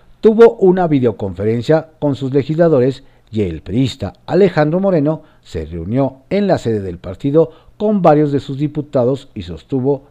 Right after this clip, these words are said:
llamadas con otros más, según se comentó en la bancada tricolor. Al P T ni lo ven ni lo oyen en Palacio. Aunque su coordinador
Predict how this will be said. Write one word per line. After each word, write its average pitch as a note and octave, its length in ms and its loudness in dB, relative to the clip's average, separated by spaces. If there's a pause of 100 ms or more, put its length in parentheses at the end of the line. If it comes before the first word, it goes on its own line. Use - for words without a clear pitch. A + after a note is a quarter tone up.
(100)
llamadas D3 640 0 (220)
con A#2 200 -2
otros B2+ 340 -4
más, F3+ 300 -2 (420)
según F#2+ 420 -4
se D#3 160 0
comentó E3 680 0
en G#2 240 -4
la E2 100 -10
bancada G2+ 520 -8
tricolor. A2 460 -10 (1500)
Al F3+ 280 2
P A3+ 200 6
T A3 420 4
ni B2+ 380 -2
lo G#2+ 200 -4
ven F3+ 340 0 (180)
ni A2+ 420 -4
lo F#2 200 -8
oyen C#3 360 0
en C3 120 -2
Palacio. A#2 520 -6 (920)
Aunque A3 320 2
su A3 160 -2
coordinador A3+ 600 2